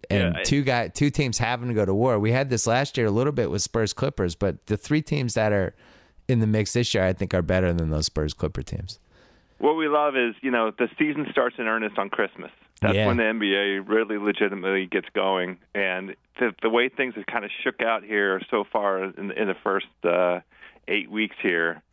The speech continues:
Speaker 2: you know, s-, great storylines with, with the rookies, some disappointments, but teams that can redeem themselves. I'm looking at you, you Houston mother sons of guns.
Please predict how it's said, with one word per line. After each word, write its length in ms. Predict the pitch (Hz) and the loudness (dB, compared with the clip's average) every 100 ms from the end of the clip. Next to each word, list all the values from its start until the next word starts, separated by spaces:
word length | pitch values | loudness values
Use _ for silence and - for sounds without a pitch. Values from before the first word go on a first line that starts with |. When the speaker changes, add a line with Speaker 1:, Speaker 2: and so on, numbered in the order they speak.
| _ _ | _ _
Speaker 2:
you 100 | - | -4
know, 200 | 95 85 82 - - | 0 -2 -4 -10 -12
s-, 100 | - _ | -12 _
great 300 | - 107 110 - | -2 0 -2 -6
storylines 640 | 113 107 107 101 101 101 92 101 90 - | 0 2 2 2 0 -2 -4 -10 -10 -2
with, 200 | 95 90 - | -2 -2 -2
with 240 | 98 98 | 0 0
the 80 | - | -2
rookies, 640 | 92 101 120 127 113 110 98 _ _ _ - | -2 0 -2 -4 -2 -2 -4 _ _ _ -6
some 100 | 190 | -2
disappointments, 720 | 120 131 - 120 71 123 117 | -2 -4 -4 -4 -2 -8 -6
but 120 | - - | -10 -6
teams 340 | 120 113 110 | -4 -4 -4
that 160 | 101 92 | -4 -6
can 280 | - 113 98 | -4 -6 -4
redeem 500 | 104 107 113 117 113 | -6 -2 -2 0 0
themselves. 460 | 107 104 123 120 135 | -2 0 0 0 -2
I'm 140 | 147 | -2
looking 260 | 175 175 147 | -2 0 -2
at 80 | |
you, 240 | 147 139 147 | 0 2 2
you 220 | 120 117 - - | 0 -4 -4 0
Houston 340 | 139 - 113 | 0 0 -2
mother 520 | 110 113 117 107 101 - _ - | 0 -2 0 -2 -4 -8 _ -6
sons 200 | 131 113 | -6 -4
of 140 | 107 | -8
guns. 320 | - 107 104 | -4 -2 -2